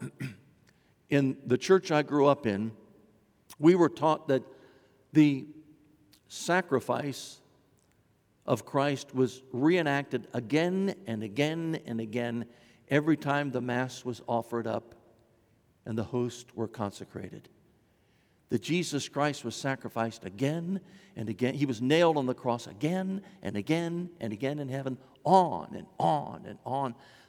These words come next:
Thousands, perhaps millions of times, every day around the world, every day of the year, century after century after millennial. That's not true.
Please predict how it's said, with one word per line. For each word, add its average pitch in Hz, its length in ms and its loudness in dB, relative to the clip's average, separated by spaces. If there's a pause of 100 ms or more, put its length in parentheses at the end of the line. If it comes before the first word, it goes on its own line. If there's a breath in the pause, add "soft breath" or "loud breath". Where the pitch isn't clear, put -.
Thousands, 165 800 2
perhaps 135 380 2 (220 soft breath)
millions 180 500 8
of 120 140 4
times, 104 420 0
every 170 240 4
day 151 140 4
around 143 260 2
the 135 60 -4
world, 143 220 2 (320 loud breath)
every 202 260 8
day 160 200 2
of 139 80 0
the 143 80 -2
year, 135 260 -4 (160 loud breath)
century - 720 0
after 135 220 -6
century 170 440 -4
after - 200 -8
millennial. 117 540 -4 (2500)
That's - 180 -10
not 110 180 -4
true. - 260 -12